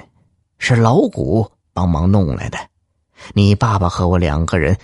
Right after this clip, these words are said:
亲手埋进地里的。”小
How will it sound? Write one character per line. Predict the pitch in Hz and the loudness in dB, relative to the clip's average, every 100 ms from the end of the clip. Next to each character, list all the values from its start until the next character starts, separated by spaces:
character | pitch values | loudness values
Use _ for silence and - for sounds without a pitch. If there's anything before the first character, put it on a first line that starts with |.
| _ | _
亲 | - 113 104 98 92 | -8 0 2 2 2
手 | 78 80 | 0 0
埋 | 80 73 98 123 | 0 0 0 0
进 | 127 87 82 | 0 -2 0
地 | 104 85 71 | -2 -4 -4
里 | 71 67 67 | -6 -8 -8
的。” | - - - - _ _ _ _ _ _ _ _ _ _ - | -6 -6 -8 -14 _ _ _ _ _ _ _ _ _ _ -10
小 | - 247 | 0 2